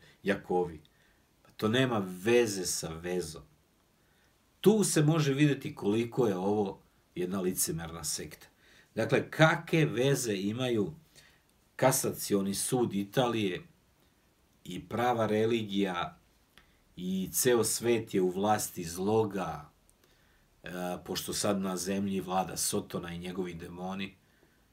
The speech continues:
Znači, neverovatne su ovake priče. A, sa Jakovinim svedocima ne vredi razgovarati o doktrinama, jer to ne vodi ničem.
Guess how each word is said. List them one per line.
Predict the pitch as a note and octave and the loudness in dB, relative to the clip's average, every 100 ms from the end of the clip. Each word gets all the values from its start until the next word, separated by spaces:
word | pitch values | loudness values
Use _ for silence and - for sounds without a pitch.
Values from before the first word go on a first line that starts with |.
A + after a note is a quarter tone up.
| _ _ _ _ | _ _ _ _
Znači, | D#2+ D#2+ - E2 D#2 _ _ _ _ _ _ - | -12 -8 -8 -8 -12 _ _ _ _ _ _ -8
neverovatne | G2 C3 B2+ A2+ G2+ G#2 G#2 F2 | 4 6 6 6 4 2 0 -8
su | - F2+ | -8 -6
ovake | E2+ - E2+ | -8 -8 -8
priče. | F2+ E2 - - - - - | -6 -6 -10 -16 -20 -20 -16
A, | - G#2 G#2+ | -4 -2 -2
sa | - A#2 | 0 0
Jakovinim | A#2 - E3+ F3+ | 0 4 6 6
svedocima | D3+ C#3+ C3+ D3 - D3+ A#2 | 4 2 2 0 2 2 2
ne | A#2+ | 0
vredi | A#2+ C3 C3 | 4 4 4
razgovarati | G#2+ F2+ F#2 F#2 G#2+ A2 - | 0 -2 -4 -4 -4 -4 -6
o | E2+ | -6
doktrinama, | F2 - A2+ B2+ C#3+ C3+ G#2+ - _ _ _ _ _ _ _ - | -8 -6 -2 0 0 -2 -6 -10 _ _ _ _ _ _ _ -6
jer | F#2 G#2 F#2+ | 2 2 2
to | - | 0
ne | A2+ G#2+ | 2 2
vodi | F#2+ | 2
ničem. | E2+ E2+ - D2 | -2 -8 -12 -14